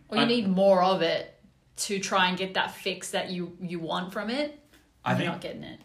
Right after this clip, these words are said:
Speaker 2: the easiest way to explain this is everyone can relate to loving a song.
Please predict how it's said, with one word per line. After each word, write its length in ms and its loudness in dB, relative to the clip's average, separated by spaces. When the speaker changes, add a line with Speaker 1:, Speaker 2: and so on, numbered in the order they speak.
Speaker 2:
the 260 -6
easiest 460 0
way 200 2
to 120 2
explain 460 -2
this 200 -4
is 280 -4
everyone 460 0
can 160 -2
relate 460 -2
to 80 -2
loving 500 0
a 60 -4
song. 520 -6